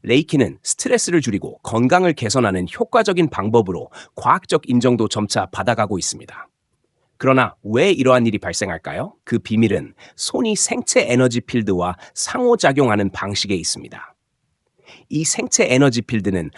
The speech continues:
모든 생명체의 기초가 되는 존재입니다. 당신의 손을 마치 두 개의 자석의 극처럼 상상해 보세요. 손이 움직일 때마다 전자 기력을 생성합니다.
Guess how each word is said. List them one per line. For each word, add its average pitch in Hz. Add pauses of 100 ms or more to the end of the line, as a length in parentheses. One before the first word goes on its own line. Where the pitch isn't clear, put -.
(120)
모든 160
생명체의 175
기초가 127
되는 98
존재입니다. 98 (760)
당신의 139
손을 156
마치 110
두 131
개의 170
자석의 127
극처럼 107
상상해 147
보세요. 87 (540)
손이 233
움직일 135
때마다 101 (240)
전자 135
기력을 107
생성합니다. 120